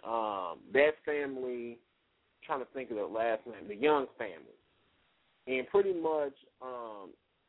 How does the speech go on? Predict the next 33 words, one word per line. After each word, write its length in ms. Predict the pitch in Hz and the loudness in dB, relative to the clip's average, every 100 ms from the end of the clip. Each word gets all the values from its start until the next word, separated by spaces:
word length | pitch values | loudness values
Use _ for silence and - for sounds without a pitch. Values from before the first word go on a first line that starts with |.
| - | -2
they're 220 | 139 143 | 2 2
headed 420 | 151 151 135 113 | 2 2 2 0
by 240 | 117 113 101 | 0 0 -2
Hannah, 460 | 135 139 139 131 | -4 -2 -2 -4
who 160 | 127 139 | -2 0
works 360 | 123 131 127 - - _ | 6 6 6 0 -16 _
for 200 | 160 170 | 6 6
the 60 | 139 | 4
Cryer 440 | - 139 113 95 - | 0 -2 -2 -4 -12
family 420 | 117 98 98 92 | -18 -20 -20 -14
as 140 | 113 - | -12 -12
a 60 | 104 | -16
fam-, 280 | - 127 110 | -14 -14 -10
as 160 | 120 117 | -10 -10
the 80 | 110 | -12
family's 420 | - 131 120 110 104 - | -14 -12 -10 -14 -16 -16
maid. 380 | 120 139 117 - _ _ _ _ _ _ _ | -6 -4 -4 -8 _ _ _ _ _ _ _
And, 440 | 131 131 127 117 110 | -10 -6 -6 -6 -10
um, 540 | - 117 110 95 80 65 - _ _ _ _ _ _ _ _ _ _ _ _ _ _ _ _ _ _ _ _ _ | -8 -6 -6 -10 -14 -20 -20 _ _ _ _ _ _ _ _ _ _ _ _ _ _ _ _ _ _ _ _ _
and 100 | 123 | 2
they 80 | 131 | 6
were 80 | 135 | 6
just 220 | 127 127 | 4 2
talking 320 | 151 127 135 | 4 4 4
about 360 | 117 120 110 82 | 0 2 2 0
how, 360 | 131 117 107 - | -2 0 0 -4
you 100 | 170 | -4
know, 140 | 151 - | -2 2
how 260 | 156 135 120 | 4 6 4
a 40 | |
lot 240 | 117 123 127 | 2 2 2
of 60 | |
their, 260 | 123 123 | 0 -2